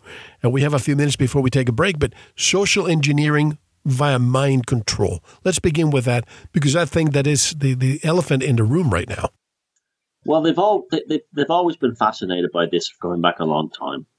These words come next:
Speaker 2: I mean, the ro-, the very first steam engine that was ever built was built in Rome about two and a half thousand, no, two thousand two hundred years ago,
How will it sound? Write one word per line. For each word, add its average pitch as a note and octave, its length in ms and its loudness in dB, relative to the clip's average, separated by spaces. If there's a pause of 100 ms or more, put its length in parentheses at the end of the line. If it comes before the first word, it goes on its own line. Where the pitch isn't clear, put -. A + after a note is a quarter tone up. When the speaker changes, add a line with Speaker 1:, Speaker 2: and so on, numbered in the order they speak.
(800)
Speaker 2:
I A2 80 -2
mean, G2 220 0
the G#2+ 100 0
ro-, A#2+ 240 0
the B2+ 80 0
very D#3+ 240 0
first - 340 -4
steam A#2 320 -2
engine G2 360 -2
that F#2 120 -4
was F#2 140 -8
ever F#2+ 220 -4
built G2 320 -2
was F2 100 -14
built G2+ 280 -2
in F2 140 -4
Rome G2 280 2
about E2+ 220 -2
two G2 140 -2
and F2 80 2
a E2+ 40 4
half F2 260 0
thousand, F2 460 -2
no, G2+ 160 0
two A#2+ 220 0
thousand F#2+ 380 0
two F#2+ 160 0
hundred E2+ 200 0
years A2+ 300 0
ago, D2 280 -8